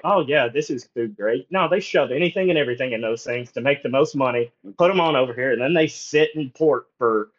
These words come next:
Speaker 1: however long you want. Yeah, I mean, you've got to
Speaker 2: Yeah.
Speaker 1: literally gut these things. And they're like, "Oh, they're using this chemical grade plywood," that people are like, "Oh, this is a great subfloor." I was like, "Yeah, until you have cancer two years down the line." I was like, <laughs>
Speaker 2: <laughs>
Speaker 1: "You,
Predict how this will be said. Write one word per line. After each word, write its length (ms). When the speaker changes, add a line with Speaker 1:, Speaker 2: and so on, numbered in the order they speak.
Speaker 1:
however 400
long 300
you 100
want. 320
Yeah, 160
I 80
mean, 240
you've 160
got 240
to 100
Speaker 2:
Yeah. 140
Speaker 1:
literally 460
gut 280
these 200
things. 340
And 80
they're 120
like, 200
"Oh, 280
they're 180
using 400
this 320
chemical 340
grade 300
plywood," 520
that 120
people 160
are 40
like, 180
"Oh, 180
this 160
is 100
a 60
great 240
subfloor." 580
I 80
was 100
like, 200
"Yeah, 260
until 280
you 100
have 180
cancer 460
two 200
years 280
down 200
the 60
line." 380
I 140
was 80
like, 360
<laughs> 300
Speaker 2:
<laughs> 400
Speaker 1:
"You, 160